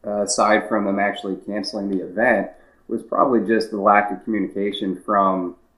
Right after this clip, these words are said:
from the N C A A. It would have been nice if, if we found out before it was breaking on the news, so we had a chance to talk to the guys. But it seemed like things were going in that direction. We were set to have practice, you know, that, that Thursday. So right before practice,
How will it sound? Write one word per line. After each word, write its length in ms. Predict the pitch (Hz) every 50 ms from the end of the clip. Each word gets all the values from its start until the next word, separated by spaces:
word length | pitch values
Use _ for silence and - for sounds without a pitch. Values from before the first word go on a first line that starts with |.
| _ _ _ _ _ _ _ _ _ _ _ _
from 280 | - 120 117 113 107 101
the 80 | 95 98
N 100 | 98 95
C 220 | - - 107 98
A 60 | 92
A. 220 | 92 92 101 101 95 92 90
It 100 | - -
would 140 | 113 120
have 60 | 113 104
been 120 | 107 104
nice 280 | 98 101 101 98 - -
if, 120 | 104 95 - -
if 180 | - - - -
we 120 | 110 101
found 300 | - - 104 98 98 95
out 360 | 98 98 98 98 95 - 101
before 360 | 95 - - 104 101 98 98
it 80 | 95 92
was 100 | 92 92
breaking 420 | - - 101 98 95 - - 98
on 120 | 95 98 95
the 60 | 92
news, 540 | 92 95 95 95 95 95 92 92 - - - _ - - - - - - - _
so 80 | - 131
we 180 | 120 113 120 110
had 80 | 98
a 40 | 95
chance 260 | - 101 101 98 95 -
to 120 | - 92
talk 240 | - - 98 95 -
to 60 | 98
the 60 | 95 90
guys. 340 | - 87 90 90 90 90 - -
But 120 | 92 92
it 400 | - - - - - - _ -
seemed 220 | - - 165 160
like 180 | 156 143 139 139
things 220 | - 123 120 107
were 80 | 110 110
going 320 | 104 110 107 110 113 113
in 80 | 113 107
that 220 | 101 98 104 -
direction. 540 | - 104 98 95 95 98 95 - - 104 98
We 100 | 98 98
were 100 | 92 90
set 220 | - - 104 98 -
to 60 | 107
have 160 | 98 95 -
practice, 680 | - 101 98 98 - - 107 104 98 - - - - _ _ _ -
you 100 | - -
know, 100 | 92 98
that, 260 | 98 98 101 - -
that 240 | 101 101 95 - -
Thursday. 520 | 107 95 95 92 90 98 107 107 117 110 - - - _ _ _ _ _ _ _ _ - _ _ _ _ _ _ _ _
So 220 | 117 110 110 110 110
right 260 | 110 113 120 120 120
before 280 | 120 117 - 123 110
practice, 840 | - - 110 104 104 104 - - 113 107 104 101 - - - - -